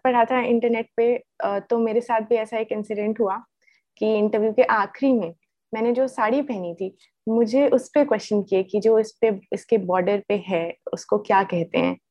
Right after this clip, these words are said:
फिर उन्होंने बहुत सारे स्टेट्स का नाम लिया और बोला कि इधर कौन सी साड़ियाँ फेमस पाई जाती हैं, और कम से कम पांच सात क्वेश्चन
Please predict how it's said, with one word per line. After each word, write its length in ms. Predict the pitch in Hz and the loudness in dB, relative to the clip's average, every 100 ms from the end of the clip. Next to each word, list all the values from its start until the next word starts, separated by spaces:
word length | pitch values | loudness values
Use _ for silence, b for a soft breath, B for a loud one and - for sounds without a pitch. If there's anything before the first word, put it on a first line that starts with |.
| _ _ - | _ _ 2
फिर 120 | 208 | 4
उन्होंने 280 | 208 202 214 | 4 4 2
बहुत 440 | 202 202 233 233 | 2 2 2 2
सारे 280 | 220 196 202 | 0 0 0
स्टेट्स 380 | 196 190 190 - | 0 0 0 -4
का 100 | 185 | -6
नाम 300 | 185 175 180 | -2 -2 0
लिया 220 | 185 180 | 2 2
और 200 | 185 180 | 2 0
बोला 340 | 175 175 175 | 0 0 0
कि 220 | 175 185 180 | -2 -4 -4
इधर 200 | 180 - | -6 -2
कौन 220 | 185 175 | 0 0
सी 140 | 170 190 | -2 -4
साड़ियाँ 360 | 170 160 170 | 0 0 0
फेमस 360 | 175 165 165 - | 0 0 0 -2
पाई 180 | 165 165 | 0 2
जाती 380 | 175 156 170 170 | 0 -4 -4 -4
हैं, 160 | 165 - b b - | -6 -10 b b -2
और 120 | 214 | -2
कम 140 | 214 240 | 2 2
से 120 | 254 | 2
कम 180 | 254 269 | 4 4
पांच 360 | 262 247 269 | 4 4 4
सात 260 | - 277 269 | 6 4 4
क्वेश्चन 460 | 247 226 - 277 | 0 0 2 0